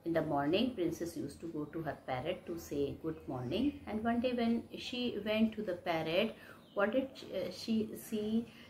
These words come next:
She had seen that her parrot was lying dead at the bottom of the golden cage. She burst into a flood of tears.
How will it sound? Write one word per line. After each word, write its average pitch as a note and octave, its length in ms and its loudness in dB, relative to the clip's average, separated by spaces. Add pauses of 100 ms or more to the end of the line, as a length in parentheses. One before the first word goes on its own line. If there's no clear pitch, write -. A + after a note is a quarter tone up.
She G#3+ 240 -2
had F3+ 240 2
seen G#3 500 0
that E3 200 0
her D3+ 140 -2 (120)
parrot D#3+ 520 2
was D3 380 0 (220)
lying D3 340 0
dead A3 360 6 (380)
at C4+ 260 6
the E3 80 2
bottom D3+ 540 -4
of D3+ 140 -10 (100)
the D#3 180 2
golden F#3 460 4 (420)
cage. - 380 -4 (1200)
She - 160 4
burst A3 440 4
into A3 320 0
a F#3 60 4
flood D#3+ 300 0
of - 160 -6 (160)
tears. - 840 -14